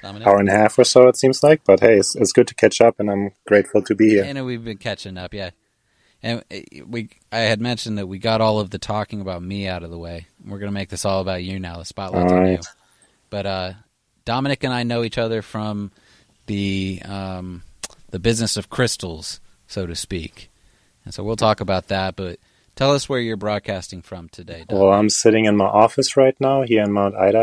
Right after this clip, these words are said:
Speaker 2: at the Crystal Garden. It's a brand new store that I just opened at the beginning of March. So, yeah.
Speaker 1: And that, that bird in the background is just perfect.
Speaker 2: Yeah.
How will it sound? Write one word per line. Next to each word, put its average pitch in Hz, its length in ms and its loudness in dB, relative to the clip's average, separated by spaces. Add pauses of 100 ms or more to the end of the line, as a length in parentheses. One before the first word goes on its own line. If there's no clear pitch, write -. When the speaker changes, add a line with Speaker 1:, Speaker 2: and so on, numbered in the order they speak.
Speaker 2:
at 98 120 -2
the 95 100 0
Crystal - 400 0
Garden. 104 460 6 (460)
It's 101 240 0
a 92 300 4
brand 101 240 4
new 98 240 0
store 101 380 2
that 95 120 2
I 95 80 4
just 92 280 0
opened 95 480 -4 (680)
at 92 120 -8
the 98 60 -6
beginning 98 320 2
of 92 140 0
March. 90 560 0 (1300)
So, 95 440 -4
yeah. 107 240 -6 (280)
Speaker 1:
And 113 240 -6
that, 104 200 -6
that 98 280 -6
bird 110 380 0
in 101 120 -8
the 101 80 -6
background 95 460 -6
is - 60 -16
just - 260 -16
perfect. - 760 -16
Speaker 2:
Yeah. 107 200 4